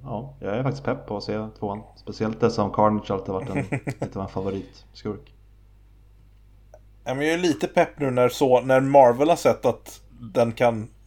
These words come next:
Speaker 2: liksom f-, ge, ge dem pengar, så kanske de låter Tom Holland vara med nu då.
Speaker 1: Ja, han vill jag inte ha med.
Speaker 2: Det ryktas, det ryktas ju att de ska, att det ska ha lite mer av en M C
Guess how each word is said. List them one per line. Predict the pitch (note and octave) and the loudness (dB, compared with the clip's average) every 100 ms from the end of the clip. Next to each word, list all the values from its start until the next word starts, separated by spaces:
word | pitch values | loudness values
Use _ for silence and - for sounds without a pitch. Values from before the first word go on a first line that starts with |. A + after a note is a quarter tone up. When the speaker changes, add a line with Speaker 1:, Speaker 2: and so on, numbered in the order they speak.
| - | -10
Speaker 2:
liksom | A#2 - A#2+ G#2 A2 - _ | -8 -4 -4 -6 -10 -18 _
f-, | - - - F#3 - - | -20 -20 -20 -20 -20 -20
ge, | - A#2 A#2+ A2 A2 B2 | -16 -10 -4 -2 -2 -2
ge | A#2 A#2 A2+ | -2 0 2
dem | A2 | 0
pengar, | G#2+ A#2 G#2+ C3+ D3+ - _ _ - - | 0 -4 2 2 2 -2 _ _ -20 -20
så | - | -10
kanske | B2+ B2 B2+ | -6 -4 -2
de | B2+ A#2+ | -2 0
låter | B2 A2+ A#2+ A2+ | -2 2 2 2
Tom | A2 B2+ A#2 | 0 -2 0
Holland | A2 G#2 G#2+ | 0 0 -2
vara | A2 | -2
med | A#2 D3+ D3+ | 2 2 2
nu | G2+ | 0
då. | A2+ - - - - - - | -2 -6 -20 -20 -20 -20 -16
Speaker 1:
Ja, | - | -4
han | C3+ C#3+ | 0 2
vill | G#2+ | 0
jag | G2 | -2
inte | F#2 | -4
ha | G2+ | -4
med. | G2 G2+ - - - _ - - - | -4 -8 -10 -20 -20 _ -20 -20 -12
Speaker 2:
Det | B2+ | -8
ryktas, | C3 - C3 - - _ _ _ - - - - | -8 -4 -6 -6 -16 _ _ _ -20 -20 -16 -4
det | C3+ | 0
ryktas | D3+ - E3 F3 | 0 0 0 4
ju | |
att | D3 | 2
de | C3+ A#2 | 2 -4
ska, | - A#2+ | 2 2
att | A#2 | 2
det | B2+ | 0
ska | - B2+ | -4 0
ha | B2 C#3 | 6 6
lite | B2+ A2 | 6 -2
mer | A2+ A2 | -2 0
av | G#2+ | 0
en | G#2+ G#2+ | -2 -6
M | G#2+ | -8
C | G2+ | -8